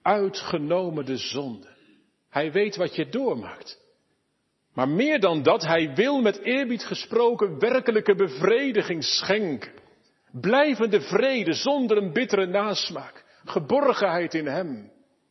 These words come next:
Hoezeer het ook een strijd is, dan, dan vult de Heere Jezus toch die begeerte waar je, waar je zijn liefde mag smaken.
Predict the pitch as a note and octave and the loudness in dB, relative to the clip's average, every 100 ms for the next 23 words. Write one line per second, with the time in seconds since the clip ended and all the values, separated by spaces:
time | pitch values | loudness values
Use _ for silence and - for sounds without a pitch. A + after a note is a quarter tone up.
0 | _ _ _ _ _ D#3+ - C4+ B3+ A#3+ | _ _ _ _ _ -2 0 0 2 2
1 | A#3 - - A#3+ C4+ G3+ D#3+ - F3+ - | 0 0 2 2 2 0 0 0 -2 -4
2 | - - E3 C3+ - C#4 D#4+ C#4+ G#3+ A#3 | -14 -4 -2 0 2 2 4 2 2 2
3 | G#3 A#3 G#3+ D3+ - - - E4+ - - | 2 2 2 -2 -4 -6 2 2 2 -2
4 | B3 G#3+ - A#3 A3+ D3 A#2 - - - | 0 2 0 -2 -4 -6 -8 -16 -20 -20
5 | - _ - D#3 D#3 D3 C3+ C3+ - _ | -20 _ 0 2 2 2 0 -4 -16 _
6 | - C3 B2+ A#2+ G3 A3 G2 - - G3+ | -6 -4 -2 -2 -2 -2 -4 -6 -4 -4
7 | F#3+ - - F3 C#3+ - - | -4 -6 -8 -6 -6 -10 -20